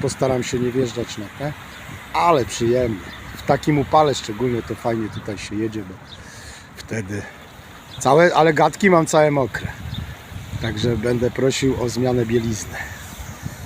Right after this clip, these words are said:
Ale fajosko. I z tej perspektywy jeszcze wam ślady roweru. I zobaczcie, z tej perspektywy pięknie syrenka,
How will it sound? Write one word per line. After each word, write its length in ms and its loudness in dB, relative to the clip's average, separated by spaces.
Ale 380 6
fajosko. 640 -2
I 60 -4
z 80 -6
tej 140 6
perspektywy 680 0
jeszcze 240 2
wam 200 0
ślady 540 2
roweru. 500 2
I 40 -4
zobaczcie, 500 2
z 60 -6
tej 140 4
perspektywy 720 2
pięknie 560 4
syrenka, 720 2